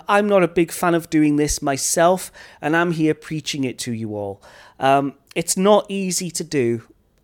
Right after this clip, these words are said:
I will totally agree with anyone who says that. Um, but things started changing for me as a teacher about eight or nine years ago when I strictly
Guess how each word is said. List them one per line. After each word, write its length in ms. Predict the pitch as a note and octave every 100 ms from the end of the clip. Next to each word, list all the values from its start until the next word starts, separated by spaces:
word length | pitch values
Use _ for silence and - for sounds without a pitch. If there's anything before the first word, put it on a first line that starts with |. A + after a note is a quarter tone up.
| -
I 120 | D3+
will 140 | D3+
totally 520 | D#3 - E3+ C#3+ D3+ C#3+
agree 340 | C3+ C#3+ C#3
with 160 | C#3 -
anyone 380 | F3+ F3 D3+ C3+
who 80 | B2+
says 400 | - C#3+ C#3+ -
that. 380 | A#2+ A2 - - -
Um, 460 | C3 C3 C3 C3+ - _ - - - - - - _ _ -
but 160 | G3+
things 380 | - B3+ B3+ B3+
started 500 | - A#3 G#3 - G3
changing 520 | - A3 G#3+ F#3+ G3
for 140 | - D#3+
me 140 | D3
as 140 | B2+
a 60 | C3+
teacher 640 | - D#3+ D3+ - B2 A#2+ -
about 580 | D3+ F3 E3 D#3 - - _ _ _ _ _ _ _ _
eight 300 | G3+ G#3+ G3+
or 100 | G3
nine 380 | F3 E3+ E3 D#3+
years 300 | D#3+ D#3+ D#3+
ago 260 | C#3+ C3 B2+
when 220 | B2+ C#3
I 260 | C3+ C3+ C3 - - _ _
strictly 1200 | - - - - G#3 B3 _ - E3 C3+ A#2+